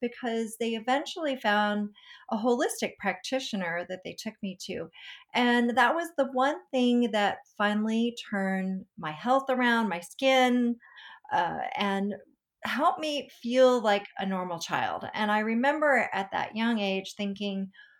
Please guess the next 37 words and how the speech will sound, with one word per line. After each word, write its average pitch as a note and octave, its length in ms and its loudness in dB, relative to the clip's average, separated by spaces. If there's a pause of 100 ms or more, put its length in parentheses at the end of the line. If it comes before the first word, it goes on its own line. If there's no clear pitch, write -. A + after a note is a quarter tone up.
(320)
"Why C4+ 500 2
did D4+ 140 -2
we C#4 160 -2
have B3+ 340 -4
to A#3+ 100 -8
go A3+ 320 -2
through A3 260 -6 (120)
all A#3+ 220 0
of C#4+ 240 -4
this A3 580 2 (640)
to, C4+ 240 0
for C4+ 180 6
me C4 180 2
to B3 80 4
learn A#3+ 440 2
about G3 240 2
hol-, A3 240 -2 (100)
for G#3+ 100 0
us G#3 200 2
to G#3+ 100 -4
learn G#3 220 0
this F#3 180 -4
holistic F3 420 -6
approach? - 500 0
Why A#3+ 240 4
wasn't D#4+ 400 0
this B3 280 -2
presented A#3+ 720 0
to - 260 -4
us G3+ 380 4 (280)
as C4+ 140 4
an C#4+ 80 2
option C4 480 2
right A#3+ 220 0
from A3+ 200 -2
the G#3 140 -6
beginning?" F#3 540 -6